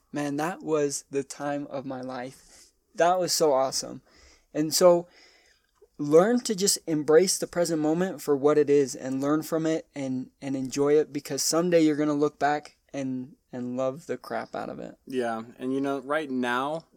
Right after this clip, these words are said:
Speaker 2: like, on a couple episodes ago, I shared about how I filed a police report 'cause I thought somebody stole my car, but
Speaker 1: Yeah.
Speaker 2: in reality, I just lost, I met, I lost track of it,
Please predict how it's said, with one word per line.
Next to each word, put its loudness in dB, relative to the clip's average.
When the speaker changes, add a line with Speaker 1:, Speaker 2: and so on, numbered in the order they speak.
Speaker 2:
like, -10
on -6
a -8
couple -6
episodes -8
ago, -4
I -8
shared -8
about -8
how -6
I -4
filed -4
a -10
police -10
report -8
'cause -12
I -8
thought -4
somebody -6
stole 0
my -4
car, -2
but 2
Speaker 1:
Yeah. 2
Speaker 2:
in 0
reality, 0
I -2
just -4
lost, 0
I -4
met, -4
I -8
lost -4
track -4
of -14
it, -16